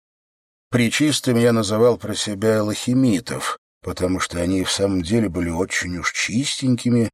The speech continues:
и здоровыми. Они не хотели стареть. В связи с этим они ввели запрет на курение, принимали антиоксиданты и прочие бады, какие обычно продаются в косметических лавках.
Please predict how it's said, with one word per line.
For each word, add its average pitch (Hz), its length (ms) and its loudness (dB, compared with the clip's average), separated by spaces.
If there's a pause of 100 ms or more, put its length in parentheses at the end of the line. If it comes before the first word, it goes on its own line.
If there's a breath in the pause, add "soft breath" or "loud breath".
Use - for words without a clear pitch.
(220)
и 101 160 -6
здоровыми. 87 960 -6 (340)
Они 135 180 2
не 185 100 -2
хотели 220 380 -4
стареть. - 680 -8 (560)
В - 80 -8
связи 101 280 0
с 95 120 0
этим 110 300 0
они 110 160 2
ввели 104 340 0
запрет 101 580 -2
на 101 160 -2
курение, 104 720 0 (280)
принимали 98 480 0
антиоксиданты 95 1080 0
и 82 40 -8
прочие 82 520 -6
бады, 113 520 0
какие 98 400 -6
обычно 92 400 -6
продаются 85 600 -6
в - 60 -12
косметических - 960 -6
лавках. 80 720 -6